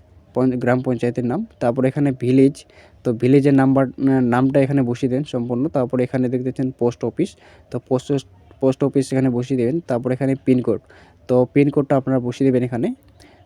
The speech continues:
তো অ্যাপ্লিক্যান্টের যদি সেম অ্যাড্রেস হয়, পার্মানেন্ট এবং, আহ, প্রেজেন্ট অ্যাড্রেস, তো আপনারা ইয়েসে ক্লিক করবেন, আহ, নয়তো আপনারা no করবেন।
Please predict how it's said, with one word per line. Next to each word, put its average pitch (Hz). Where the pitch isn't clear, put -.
তো 123
অ্যাপ্লিক্যান্টের 160
যদি 160
সেম 160
অ্যাড্রেস 143
হয়, 135
পার্মানেন্ট 139
এবং, 135
আহ, 127
প্রেজেন্ট 131
অ্যাড্রেস, 127
তো 127
আপনারা 135
ইয়েসে 131
ক্লিক 139
করবেন, 131
আহ, 131
নয়তো 127
আপনারা 131
no 131
করবেন। 98